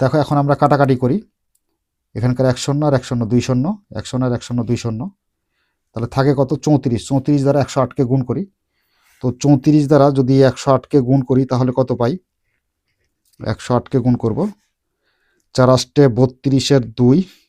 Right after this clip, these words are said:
চার দ্বারা শূন্য গুণ করলে শূন্য আর দুই, তিন, তাহলে বত্রিশই হয়, চার এক কে চার, এখানে এক লাইন নিচে, তাই একটা শূন্য,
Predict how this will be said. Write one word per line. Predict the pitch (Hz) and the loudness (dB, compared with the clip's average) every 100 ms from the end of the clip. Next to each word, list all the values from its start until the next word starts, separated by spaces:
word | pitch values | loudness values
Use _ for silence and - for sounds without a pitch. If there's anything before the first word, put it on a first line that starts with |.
| _ _ _ _ _ _ | _ _ _ _ _ _
চার | - 127 | 0 0
দ্বারা | 131 131 | 2 0
শূন্য | 139 131 120 | 0 -2 -2
গুণ | 127 | -4
করলে | 123 127 | -2 -4
শূন্য | 131 127 151 190 | 0 0 0 2
আর | 120 101 110 | 0 -2 -6
দুই, | 117 107 151 _ _ _ - | -4 -4 -10 _ _ _ 2
তিন, | 135 139 196 _ _ _ _ _ | 2 2 -6 _ _ _ _ _
তাহলে | _ 117 110 | _ -6 0
বত্রিশই | 131 151 147 139 | 0 2 0 2
হয়, | 127 190 | 0 0
চার | - 123 | 0 0
এক | 123 | -2
কে | - 123 | -4 -2
চার, | 131 120 170 _ _ _ _ | 0 0 -2 _ _ _ _
এখানে | - 127 127 | -8 -2 -2
এক | 127 | 0
লাইন | 123 123 120 | 2 2 0
নিচে, | 120 | -2
তাই | 131 120 | -2 -4
একটা | - 117 | -4 -6
শূন্য, | 123 110 | -6 -6